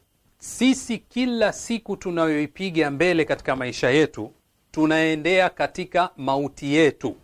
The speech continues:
na mauti sio mwisho wa maisha yetu, yani mwisho kabisa wa maisha yetu ni mauti. Hapana,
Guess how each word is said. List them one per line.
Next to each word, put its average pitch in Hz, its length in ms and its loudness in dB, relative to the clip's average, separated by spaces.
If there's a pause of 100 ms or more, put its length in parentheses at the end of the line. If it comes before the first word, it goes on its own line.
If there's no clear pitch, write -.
(420)
na 147 260 0
mauti 185 720 0
sio 208 380 -2
mwisho 185 460 -4
wa 151 80 2
maisha 143 360 -2
yetu, 147 420 2 (300)
yani 151 240 0
mwisho 214 360 0
kabisa 214 500 -2
wa 202 80 -4
maisha 185 280 -4
yetu 196 240 -2
ni 180 80 -6
mauti. 190 380 -2
Hapana, 127 480 0